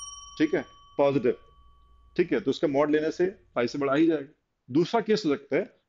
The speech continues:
कि अंदर वाला जो एक्सप्रेशन है टू एक्स प्लस वन, वो माइनस फ़ाइव से छोटा हो, माइनस फ़ाइव पॉइंट फ़ाइव, माइनस फ़ाइव पॉइंट नाइन, माइनस सिक्स,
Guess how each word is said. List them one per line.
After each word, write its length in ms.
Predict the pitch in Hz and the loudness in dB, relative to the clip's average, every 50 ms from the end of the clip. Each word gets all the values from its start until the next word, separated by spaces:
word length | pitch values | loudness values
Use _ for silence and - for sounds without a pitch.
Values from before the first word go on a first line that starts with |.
| _ | _
कि 60 | - 131 | -2 -2
अंदर 220 | 127 139 165 175 | 0 2 2 2
वाला 160 | 180 175 180 | 4 4 4
जो 100 | 180 160 | 2 0
एक्सप्रेशन 340 | 151 - - 147 - - 160 | -2 0 -2 -2 -4 -2 -6
है 60 | 147 | -6
टू 120 | 135 147 147 | 0 0 0
एक्स 120 | 143 - | 0 2
प्लस 300 | - 147 147 - - - _ _ _ _ - | 0 -2 -2 -2 -6 -20 _ _ _ _ -2
वन, 220 | 135 135 123 110 95 - _ _ _ _ - | 0 0 0 -2 -4 -10 _ _ _ _ 0
वो 120 | 151 202 220 185 120 | 2 2 2 0 -2
माइनस 320 | 107 110 117 135 160 - | -2 0 0 0 -2 -4
फ़ाइव 140 | - 156 151 | -2 -2 -4
से 280 | - - 233 220 - - _ _ _ _ - | -2 -4 -8 -10 -12 -16 _ _ _ _ -6
छोटा 320 | - - 135 123 101 147 | -2 0 0 2 0 -2
हो, 260 | 123 107 104 95 - _ _ _ _ _ - | -2 -2 -6 -10 -14 _ _ _ _ _ -4
माइनस 260 | 120 127 135 139 - | -2 -2 -2 -2 -2
फ़ाइव 180 | - 127 120 - | -2 -4 -2 -2
पॉइंट 180 | 131 127 131 123 | -4 -6 -6 -4
फ़ाइव, 260 | - 123 113 113 113 | -2 -2 0 0 0
माइनस 260 | 117 117 127 139 - | -2 -4 -4 -4 -4
फ़ाइव 160 | - 123 123 117 | -4 -4 -4 -2
पॉइंट 160 | 131 127 117 | -4 -6 -4
नाइन, 240 | 110 107 107 104 107 | -4 -4 -4 -6 -4
माइनस 300 | 110 117 120 139 143 - | -4 -4 -4 -4 -4 -6
सिक्स, 200 | - 127 - - | -6 -6 -8 -10